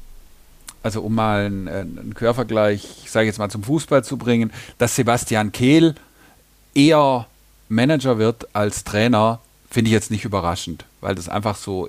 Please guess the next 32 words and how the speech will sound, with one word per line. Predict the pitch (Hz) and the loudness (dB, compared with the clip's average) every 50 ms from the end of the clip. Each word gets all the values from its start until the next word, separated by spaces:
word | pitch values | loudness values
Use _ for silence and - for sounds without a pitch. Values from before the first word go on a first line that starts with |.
| - - | -8 -6
eher | 98 98 98 95 | -2 -2 -2 -2
so | 90 90 92 87 85 82 78 - _ - | -2 -4 -6 -6 -6 -8 -10 -12 _ -10
der | 92 | -10
Typ | - - 104 90 92 | -8 -8 -10 -8 -8
ist | 87 - | -8 -8
und | 92 92 - | -10 -10 -8
so | - - | -8 -4
ähnlich, | 78 104 110 120 127 123 127 113 - - - - - - - - - - | 0 0 2 4 4 4 4 2 0 -6 -18 -20 -20 -20 -20 -20 -8 -6
also | - 85 92 - - _ _ _ - _ _ _ _ _ _ _ _ _ _ _ _ _ - _ _ _ | -4 -4 -4 -6 -8 _ _ _ -20 _ _ _ _ _ _ _ _ _ _ _ _ _ -20 _ _ _
eher | 104 104 113 113 104 | 2 4 4 4 4
so | - 110 | 2 2
der | 98 101 95 | 4 4 2
Typ | - - - 120 120 - | 2 2 2 2 4 4
ist, | 127 101 - 113 | 2 2 2 0
klingt | - 107 104 120 107 | 0 2 2 2 0
nach | 104 101 | 0 -2
einem | 101 104 104 98 98 95 95 90 87 76 - - 76 76 71 - | -2 -2 -2 -4 -4 -6 -6 -8 -10 -12 -14 -14 -14 -12 -12 -10
Urteil, | - 143 143 127 - 123 113 110 | -4 -2 -2 0 2 2 2 4
als | 107 104 101 - | 2 2 0 -2
würde | 110 104 104 | -4 -4 -4
ich | 95 - | -4 -4
ihn | 101 98 | -4 -4
gut | 98 101 95 - | -4 -6 -6 -6
kennen. | - - 101 107 110 95 - - - - - - - _ _ _ | -4 -2 0 2 2 0 -2 -8 -16 -18 -18 -20 -20 _ _ _
Das | - 104 - | -10 -8 -4
mein, | 107 98 98 104 - - 113 | -2 -2 -2 -2 -4 -4 -4
das | 113 104 - - - | -4 -4 -4 -4 -10
ist | - - 101 - | -12 -12 -8 -8
natürlich | 104 - 104 92 - | -8 -8 -8 -10 -8
Quatsch | - 98 107 127 - - - | -2 -2 0 0 -2 -4 -8
und | 120 101 | -8 -4
trotzdem | - 110 113 107 - - - 113 104 101 | 0 0 0 0 -2 -2 0 0 0 0